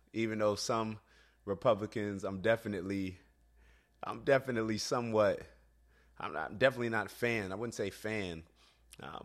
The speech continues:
but they definitely appeal to me in ways that a lot of the Democrats don't. But let's get to it. I came here to give y'all four pieces of advice. Like I said, y'all could take it or leave it.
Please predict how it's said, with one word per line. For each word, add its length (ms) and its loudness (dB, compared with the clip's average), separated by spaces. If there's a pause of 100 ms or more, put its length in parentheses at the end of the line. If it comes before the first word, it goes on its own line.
but 400 4 (220)
they 120 -2
definitely 440 0
appeal 360 0
to 120 -6
me 320 -4 (600)
in 180 -4
ways 340 2
that 160 2
a 60 -2
lot 160 2
of 80 -4
the 60 -8
Democrats 580 -4
don't. 240 -6 (120)
But 300 8 (800)
let's 240 4
get 220 4
to 200 4
it. 60 -8 (720)
I 100 4
came 320 10
here 180 10
to 80 6
give 240 6
y'all 220 8
four 300 2
pieces 320 -4
of 100 -2
advice. 420 6
Like 200 2
I 80 2
said, 420 4
y'all 140 2
could 160 -6
take 260 2
it 100 2
or 60 2
leave 320 4
it. 160 2